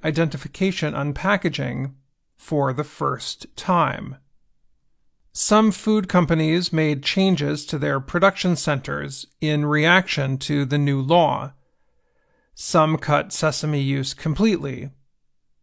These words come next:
Others, however, decided to add sesame to products that did not usually contain it. As long as they identified the sesame on the food packaging,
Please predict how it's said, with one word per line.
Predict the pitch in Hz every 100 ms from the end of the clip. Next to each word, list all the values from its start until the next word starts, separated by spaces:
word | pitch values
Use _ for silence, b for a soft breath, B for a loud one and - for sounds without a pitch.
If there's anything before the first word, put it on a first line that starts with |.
| _ b b b
Others, | 196 214 196
however, | 175 160 151 151
decided | 143 135 165 160 165 165
to | 196
add | 156 151 143
sesame | - 165 151 151 147 143
to | 143 - 143
products | - - 143 143 143 - - - -
that | 143 139 156 -
did | 147 151
not | 156 156 -
usually | 156 180 170 139 139
contain | - 135 135 175 185
it. | 143 139 - - _ _ _ _ _ _ _ _ _ _ _ -
As | 160 156
long | 202 214
as | 208 160
they | 180
identified | 175 156 165 185 185 - 170 156
the | 139
sesame | 135 - 185 - 165 160
on | 147 143
the | 139
food | - 240 196
packaging, | 160 135 143 135 139 127 156